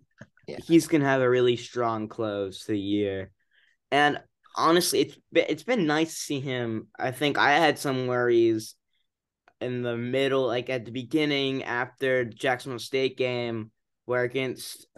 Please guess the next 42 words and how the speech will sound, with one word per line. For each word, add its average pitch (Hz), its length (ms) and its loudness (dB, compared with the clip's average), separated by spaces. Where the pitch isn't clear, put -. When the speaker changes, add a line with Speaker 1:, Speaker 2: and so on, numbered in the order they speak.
Speaker 2:
or - 80 -4
after 151 280 2
Michigan 151 280 -2
State, 143 500 0
where 131 220 -2
against 127 500 -8
UConn, 131 500 -2
he 127 80 2
didn't 127 120 0
have 120 80 -2
a 110 40 -6
great 123 260 -2
game, 120 420 -2
and 104 100 -4
against 110 440 -6
Carolina, 123 640 2
he 135 80 -2
didn't 131 200 -4
have 135 100 -4
a 127 60 -4
great 127 280 -4
game. 117 520 -4
And 139 260 -4
that 131 360 0
kinda 131 420 -4
got 123 420 2
a 131 60 0
little 127 240 -2
nerve-wracking 123 840 -4
to 117 60 -8
see 123 220 -6
if 120 60 -6
he 120 100 -6
kept - 480 -4
piling 117 540 -2
up 117 240 -2
these 117 240 0
bad 110 360 0
games. 117 720 0
Was 120 300 -2
he 127 100 -2
gonna 113 300 -4